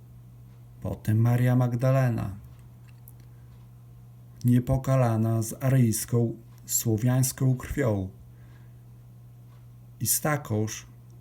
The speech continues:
w mniejszym stopniu, Maria Magdalena. Z krwią Amazonek w sobie. Teraz zaś na czele chówca z tamtego świata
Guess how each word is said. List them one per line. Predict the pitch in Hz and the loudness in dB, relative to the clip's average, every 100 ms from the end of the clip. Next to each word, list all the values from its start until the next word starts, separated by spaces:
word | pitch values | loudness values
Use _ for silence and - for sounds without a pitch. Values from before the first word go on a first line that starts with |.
| - - | -20 -6
w | 104 | 0
mniejszym | 107 120 - 147 | 2 2 2 0
stopniu, | 135 - 110 - 123 120 127 - | 0 -2 -2 -2 0 0 0 -6
Maria | - 101 98 107 113 123 | -2 0 0 0 2 2
Magdalena. | 127 123 139 143 123 101 95 98 - - - - - - - - - - - - - - - - | 2 0 0 2 2 0 -4 -8 -16 -20 -20 -20 -20 -20 -20 -20 -20 -20 -20 -20 -20 -20 -20 -20
Z | - - | -12 -10
krwią | - - - 143 - | -10 -4 2 2 2
Amazonek | 135 139 135 143 135 117 113 | 0 2 2 2 2 2 0
w | - | -4
sobie. | 107 98 95 92 - - - - - - - - - - - - - - - - - - - - - - | -2 -2 -4 -8 -12 -20 -20 -20 -20 -20 -20 -20 -20 -20 -20 -20 -20 -20 -20 -20 -20 -20 -20 -20 -20 -8
Teraz | - 147 139 117 - | 0 0 2 -2 -2
zaś | 104 101 - | -4 -4 -2
na | 117 | -2
czele | 117 131 131 123 | 0 0 2 0
chówca | - 135 - - 107 - - | 0 -2 -2 -4 -4 -6 -12
z | - - | -10 -6
tamtego | 117 113 147 131 127 | -2 -2 -2 -2 -2
świata | - 117 104 110 110 | -2 -4 -4 -4 -6